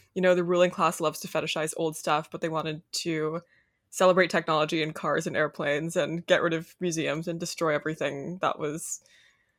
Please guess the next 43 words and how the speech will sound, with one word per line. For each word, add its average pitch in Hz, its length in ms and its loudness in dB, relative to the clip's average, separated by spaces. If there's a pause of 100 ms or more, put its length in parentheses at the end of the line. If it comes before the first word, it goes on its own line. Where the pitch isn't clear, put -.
(140)
I 180 60 2
don't 170 100 4
know, 156 340 2
like, 175 260 0
old. 175 400 6 (760)
And 190 320 10
I 190 80 8
get 190 160 10
why 226 140 8
if 214 160 4
you 202 100 2
were 190 120 6
super, 180 400 -2
super 175 260 -4
lefty, 165 300 -2
you 160 160 -2
would 160 120 -4
think 156 160 -4
that 165 100 -6
it's 165 160 -6
really 160 260 -2
conservative 160 760 -4
to 175 120 -6
hold 165 200 -4
on 156 160 -2
to 160 80 -12
things, 151 300 -8
because 170 220 -8
it 160 80 -12
does 147 340 -2 (100)
give 160 280 0
hoarding 165 380 0
wealth 156 260 -4
vibes. 156 520 -4 (240)
And, 202 100 0
like, 180 140 0
also 180 480 4 (120)
the 180 100 2
term 165 340 0
conservative 156 760 -4
literally 147 400 -2
is, - 180 -8
like, - 320 -6